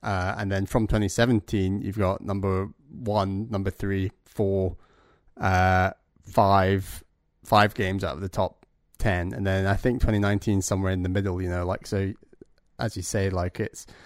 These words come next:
it was a kind of a slower year, as much as Smash Bro-, Brothers Ul-, Ultimate is, like, selling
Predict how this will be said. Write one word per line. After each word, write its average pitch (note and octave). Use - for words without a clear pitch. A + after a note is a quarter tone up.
it A#2
was B2
a G#2+
kind A2+
of G#2+
a G#2
slower A#2+
year, C#3+
as A#2
much G2+
as G#2+
Smash G2
Bro-, G2
Brothers G2
Ul-, G#2+
Ultimate G2+
is, F#2+
like, -
selling F2